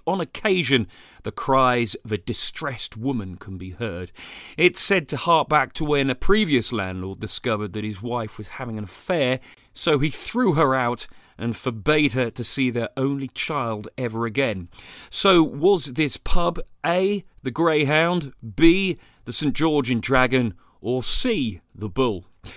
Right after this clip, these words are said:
Well, the answer is C, the Bull. Great for ghost stories,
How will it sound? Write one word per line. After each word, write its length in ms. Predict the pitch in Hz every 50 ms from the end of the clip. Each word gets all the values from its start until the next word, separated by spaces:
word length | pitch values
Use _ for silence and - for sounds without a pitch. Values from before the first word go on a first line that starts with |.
| - - - -
Well, 320 | - 147 156 160 151 143
the 200 | - 117 135 139
answer 400 | 143 151 160 151 139 - - 156
is 340 | 139 - 147 143 139 127 - - _
C, 640 | - - - - - - 185 180 165 143 117 98 85 - -
the 140 | 98 117
Bull. 400 | 101 87 - 135 117 98 90 82 - _
Great 240 | - 139 135 113
for 80 | - 135
ghost 280 | 107 139 135 123 110 -
stories, 520 | - 139 123 117 113 110 113 110 95 -